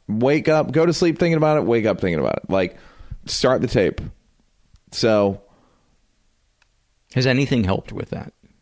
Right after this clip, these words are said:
Speaker 1: Cognitive behavioral therapy, when I saw just the list of, like, negative thought styles, I was like, "Shit." Like,
Speaker 2: That's
Speaker 1: this
Speaker 2: my
Speaker 1: is
Speaker 2: family.
Speaker 1: Yeah, that's my inner monologue. Um, so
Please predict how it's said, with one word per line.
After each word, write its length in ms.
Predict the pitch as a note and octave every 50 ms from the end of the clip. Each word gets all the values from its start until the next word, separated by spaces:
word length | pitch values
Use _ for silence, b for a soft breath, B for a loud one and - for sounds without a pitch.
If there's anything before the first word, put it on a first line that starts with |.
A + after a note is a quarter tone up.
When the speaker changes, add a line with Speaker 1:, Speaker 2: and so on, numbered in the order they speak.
| _ _ _ - -
Speaker 1:
Cognitive 400 | - E3 F3+ F#3+ G3+ G3+ G3+ E3+
behavioral 380 | D#3 C#3 C3+ D3 C3+ C3+ A#2+
therapy, 320 | A2 A#2+ A2 G#2+ G#2+ A2 G2+
when 180 | F#2+ G#2+ A2
I 60 | G#2+ G#2+
saw 340 | - - - C#3 C3+ C3+ C3+
just 300 | A2+ - C3 A#2+ - -
the 100 | G#2+ F#2+
list 460 | F2+ F2+ F#2+ F#2+ G#2+ A2+ - - -
of, 260 | A2+ G#2 G2 F#2+ - - - - _ -
like, 400 | F#2 F#2+ F2+ F2 F#2 - - b b b b b b b b b - -
negative 460 | F#2 G2 G2 G2 F#2+ F#2 F#2 E2+ -
thought 300 | - F#2 F2+ G2+ G#2 -
styles, 400 | - - A#2 A#2+ A#2+ B2+ B2+ A2
I 80 | F2
was 120 | F2 E2+ E2
like, 180 | E2+ E2 E2
"Shit." 600 | - - - - - F#2 - F#2 F#2+ - - - - _ _ _ _ _ _ _ _ _ _ _ _ _ _ _ _ _ _ _ _ _ _ _ _ _
Like, 400 | - F2+ F2 D2+ - - - _ _ -
Speaker 2:
That's 140 | F2+ F2+ F#2+
Speaker 1:
this 140 | G#2 - -
Speaker 2:
my 120 | G2 F#2
Speaker 1:
is 60 | F#2 -
Speaker 2:
family. 420 | G#2 G#2+ E2 D#2 E2+ E2+ E2+ - _ - -
Speaker 1:
Yeah, 340 | G2+ A2 B2+ C#3+ D#3+ C3 F#2
that's 340 | F2+ G#2 G#2+ A2 G2 - A2
my 280 | G#2 G2+ G2+ G#2 G#2
inner 160 | G2+ G#2+ G#2+ G2
monologue. 520 | F2+ F#2+ A#2 C#3+ C3 E2 - - - - - b b b b b b b b b b b b _ -
Um, 460 | G2 G2 F#2+ F#2 F2+ F2 E2+ D#2 - -
so 580 | - - A2+ G2+ F#2+ F#2 F#2 F2+ F2+ F2 E2+